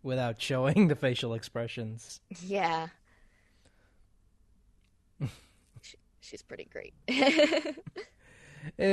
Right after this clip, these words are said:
Speaker 1: it's an interesting series, and, uh, I, <sighs> like, my problem with it is, like, it, it's so obvious that the manga is still new, and they haven't really gotten to the point where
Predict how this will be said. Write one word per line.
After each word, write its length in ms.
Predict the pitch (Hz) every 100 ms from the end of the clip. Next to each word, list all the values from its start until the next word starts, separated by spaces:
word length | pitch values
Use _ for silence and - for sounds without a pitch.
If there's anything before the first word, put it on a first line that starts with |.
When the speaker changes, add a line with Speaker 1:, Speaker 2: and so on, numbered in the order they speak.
| 202
Speaker 1:
it's 160 | 185 208
an 80 | 180
interesting 500 | 147 135 135 123 123
series, 600 | - 117 117 120 113 123
and, 280 | 117 110
uh, 260 | 107 107 107
I, 180 | - 123 - 107 - -
<sighs> 420 | _ _ - -
like, 100 | 156
my 120 | 190 214
problem 380 | 277 320 277
with 160 | 175 151
it 100 | 143
is, 160 | 131 120
like, 200 | 127 131
it, 140 | 131
it's 200 | 147 131
so 180 | 156 143
obvious 480 | 135 127 135 135 131
that 180 | 123 117
the 100 | 117
manga 480 | 120 123 135 135
is 180 | 131 123
still 320 | - 143 135
new, 680 | 135 127 123 127 127 127 127
and 180 | 117 107
they 140 | 107
haven't 300 | 113 120 127
really 260 | 127 143 135
gotten 360 | 139 135 143 143
to 100 | 151
the 120 | 143
point 380 | 139 160 185 165
where 460 | 139 156 147 143